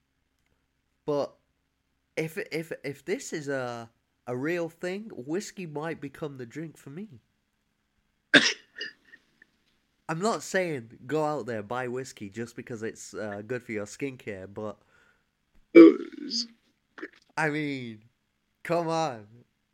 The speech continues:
Speaker 2: What if people are drunks or something, bro? We gotta, you know, I mean, you know, we gotta promote whiskey, you know what I'm saying?
Speaker 1: <laughs>
Speaker 2: I mean,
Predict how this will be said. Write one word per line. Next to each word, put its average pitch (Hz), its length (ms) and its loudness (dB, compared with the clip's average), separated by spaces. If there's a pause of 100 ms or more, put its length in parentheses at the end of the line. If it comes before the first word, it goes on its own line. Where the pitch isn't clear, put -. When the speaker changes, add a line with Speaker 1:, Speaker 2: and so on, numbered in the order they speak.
(600)
Speaker 2:
What 160 140 12
if 180 120 10
people 190 320 12
are 156 140 12
drunks 139 460 12
or 131 100 12
something, 107 440 8
bro? 113 420 12
We 143 140 12
gotta, 139 580 10 (380)
you 160 100 8
know, 160 260 12
I 156 140 6
mean, 196 320 12
you 185 100 10
know, 196 220 6
we 269 80 0
gotta 294 180 10
promote 320 380 8
whiskey, 302 300 6
you 160 300 -2
know 135 80 -10
what 147 100 -2
I'm 151 60 -4
saying? 151 280 -2 (420)
Speaker 1:
<laughs> - 400 -20
Speaker 2:
I - 20 -2
mean, 110 380 8